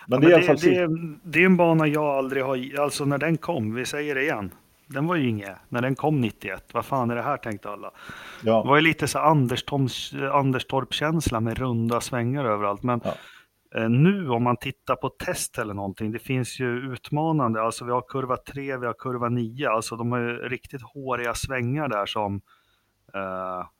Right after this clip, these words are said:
Speaker 1: ja.
Speaker 2: absolut.
Speaker 1: Eh, på det viset. Sen tyckte jag det var riktigt häftigt noll fem, noll sex, noll sju när kanske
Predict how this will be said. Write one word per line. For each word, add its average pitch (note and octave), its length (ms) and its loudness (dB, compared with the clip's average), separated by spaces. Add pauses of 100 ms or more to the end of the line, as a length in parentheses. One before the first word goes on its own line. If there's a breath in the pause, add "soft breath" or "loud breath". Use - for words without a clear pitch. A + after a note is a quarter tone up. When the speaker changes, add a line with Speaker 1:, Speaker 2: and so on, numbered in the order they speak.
Speaker 1:
ja. B2 180 6
Speaker 2:
absolut. B2 460 -2 (220)
Speaker 1:
Eh, G#2+ 260 -4
på - 140 -14
det B2 180 -4
viset. G2 360 -10
Sen C3 320 0 (500 loud breath)
tyckte C#3 300 0
jag C3 280 4
det C#3 40 2
var A#2+ 140 2
riktigt A2 300 -8
häftigt A2 400 -8
noll A2 220 -2
fem, A2+ 240 -2
noll A2 200 -2
sex, - 280 -10
noll A2+ 280 -2
sju C3 260 -6
när G#2 120 -4
kanske G#2 340 -8